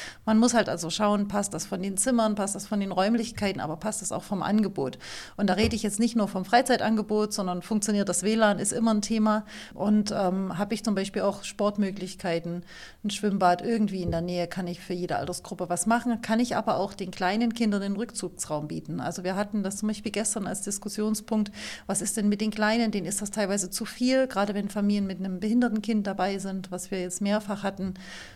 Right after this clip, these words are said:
Die brauchen vielleicht nochmal andere Möglichkeiten und auch da muss geguckt werden, dass das passt und die Geschwisterkinder trotzdem nicht, ähm,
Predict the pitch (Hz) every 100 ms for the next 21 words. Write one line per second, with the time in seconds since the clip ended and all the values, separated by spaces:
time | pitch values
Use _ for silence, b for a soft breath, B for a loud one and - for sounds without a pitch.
0 | B - - 202 208 202 196 190 190 185
1 | 165 175 208 175 180 180 202 247 233 208
2 | - 185 190 180 170 165 - 180 180 175
3 | - - 196 - 165 170 165 - 185 -
4 | 202 202 - 175 190 190 - 220 208 202
5 | 196 196 - 214 - 208 190 202 202 -
6 | - 175 175